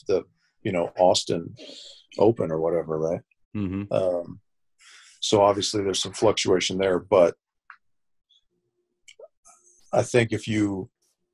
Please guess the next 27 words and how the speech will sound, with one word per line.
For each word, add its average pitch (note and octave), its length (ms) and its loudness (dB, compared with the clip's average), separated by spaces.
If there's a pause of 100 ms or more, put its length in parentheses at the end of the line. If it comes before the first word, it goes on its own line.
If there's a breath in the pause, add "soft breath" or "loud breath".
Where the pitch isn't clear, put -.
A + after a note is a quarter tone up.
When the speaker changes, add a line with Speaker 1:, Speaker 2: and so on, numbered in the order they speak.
(140)
Speaker 1:
expect - 500 0
to B2 60 4
be G#2+ 160 0
successful A2 680 0
in A#2 80 2
life, A#2 300 0
you G#2+ 140 -2
have G2 220 0 (120)
to F2+ 340 -4 (380)
take G2 300 2
from G2 340 -2
any G2 240 -4
given F#2 260 -4
failure, G2 540 0 (840)
uh, E2+ 380 0 (640)
what's G#2 280 0
gonna G2+ 200 0 (280)
benefit A#2+ 540 0
you C#3+ 260 0 (160)
Speaker 2:
Mm, G2 400 -2 (200)
there G2 140 -6
we G2 100 -2
Speaker 1:
and F#2+ 280 -4
Speaker 2:
go. - 80 -20 (180)
Speaker 1:
move A2 240 0
on F#2+ 220 0
quickly. F#2+ 560 -4